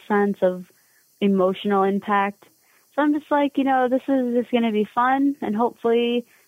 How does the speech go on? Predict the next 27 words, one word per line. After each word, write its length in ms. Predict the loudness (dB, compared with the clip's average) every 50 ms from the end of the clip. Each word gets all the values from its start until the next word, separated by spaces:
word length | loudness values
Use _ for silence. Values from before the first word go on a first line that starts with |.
| _ _ -6
you 100 | -2 0
can 100 | 0 0
get 120 | 0 -2 -2
something 420 | -2 0 0 0 -2 -2 -2 0 0
enjoyable 440 | 0 0 2 2 2 2 2 2 2
out 220 | 2 2 0 -2
of 80 | -2 0
it. 300 | 0 0 0 -2 -6 _ _ _ _ _ _ _ _ _ _ _ _ _ -2
Um, 400 | 0 2 2 0 -2 -4 -8 -10 _ -6
I 140 | -2 0 2
wasn't, 440 | 2 2 0 0 -2 -4 -4 -8 _ _ -20 _ _ _ _ -6
the 80 | -4
more 100 | -2 0
I 120 | 0 0 0
think 220 | 0 0 0 0
about 220 | 2 2 2 2
it, 40 | 2
I 20 | 2
wasn't 320 | 0 -2 -4 -4 -8 -6
too 120 | -4 -2
much 200 | -2 -2 0 0
of 80 | 0 0
a 80 | 0 0
fan 480 | 0 0 2 2 4 2 2 2 0
of 240 | 0 -2 -2 -4 -8 -14 -20 _ _ _ _ _ _ _ _ _ _ -2
the, 220 | 0 0 0 0 -2
the 100 | -4